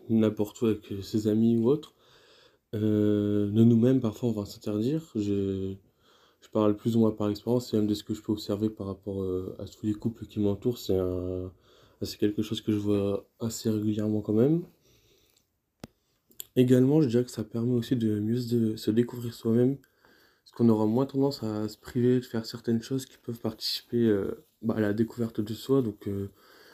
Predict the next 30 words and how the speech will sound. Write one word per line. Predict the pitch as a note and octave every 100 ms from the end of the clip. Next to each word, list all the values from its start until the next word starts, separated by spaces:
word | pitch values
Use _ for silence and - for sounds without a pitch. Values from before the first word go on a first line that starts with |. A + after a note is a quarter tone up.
| _
que | -
ce | A2+
soit | A#2+
sur | A2+ G#2+
le | G#2
plan, | A2 G#2+ G2+
euh, | G2 G2
sexuel, | G2 - - - G#2+ G#2+ G#2+ A2
sentimental, | - - G#2 G#2+ G#2 A2 A2 G#2+
ou |
même | G#2 G#2
juste, | G2+ A2+ - G#2
euh, | G2
ce | G2
qu'on | A2 G#2
veut | F#2+
faire | G#2+
de | G#2
notre, | G#2 G2 A2+
de | G#2 G#2
notre | G#2 G#2 G#2+
vie. | A#2 E3+ - _ _ _ _ _ _ _ _ _ _ _ _
Parce | A2 A2
que | -
justement, | A#2 A2 - A2+ B2+
on |
n'aura | A#2 G2 G2 F#2+ G2 F#2+ -
pas | B2
cette, | A#2 - G2+
euh, | G2 F#2+